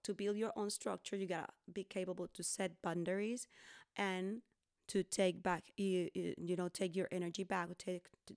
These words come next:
the control back in a way that you have enough money, enough energy to build up your new life. This is just an introduction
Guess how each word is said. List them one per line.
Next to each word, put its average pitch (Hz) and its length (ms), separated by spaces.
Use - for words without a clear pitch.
the 160 100
control 180 600
back 180 360
in 196 140
a 175 100
way 170 320
that 170 240
you 175 60
have 175 320
enough 180 560
money, 180 540
enough 165 280
energy 190 640
to 214 100
build 180 300
up 160 200
your 180 80
new 170 160
life. 160 480
This 277 200
is 339 80
just 254 260
an 240 80
introduction 202 1000